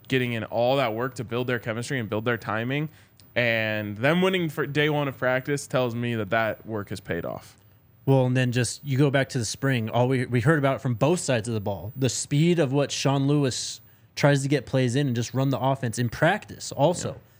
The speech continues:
Speaker 2: And you can't really replicate that even in P L Ps.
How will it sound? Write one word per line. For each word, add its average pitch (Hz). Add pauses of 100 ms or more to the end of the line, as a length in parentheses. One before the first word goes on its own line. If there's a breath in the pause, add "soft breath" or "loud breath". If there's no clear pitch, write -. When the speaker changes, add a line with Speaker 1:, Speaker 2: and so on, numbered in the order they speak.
(380 soft breath)
Speaker 2:
And 120
you 143
can't 175
really 165
replicate 147
that 180
even 143
in 123
P 143
L 127
Ps. 117